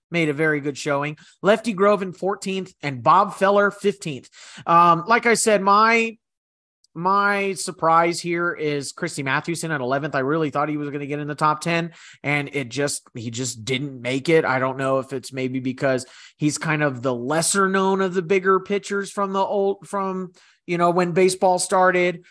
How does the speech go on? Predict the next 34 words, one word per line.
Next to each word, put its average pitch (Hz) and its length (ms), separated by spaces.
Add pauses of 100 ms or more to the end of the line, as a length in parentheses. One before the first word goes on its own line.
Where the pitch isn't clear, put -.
(180)
or 139 800
maybe 147 540
he, 143 340 (280)
I 139 160
don't 202 140
know. 214 140
I, 135 260 (160)
I 156 120
just 190 160
thought 208 140
it 175 60
was 160 140
interesting 160 420
that 135 160
he 160 180
didn't, 160 480 (640)
he's 196 160
like 233 160
the 214 80
pi-, - 280
one 202 140
of 214 60
the 220 80
pioneers 180 800
of 143 360
good 175 280
pitching, 139 440
but 131 120
he 147 160
didn't 156 200
make 151 220
the 147 80
top - 320
ten. 123 380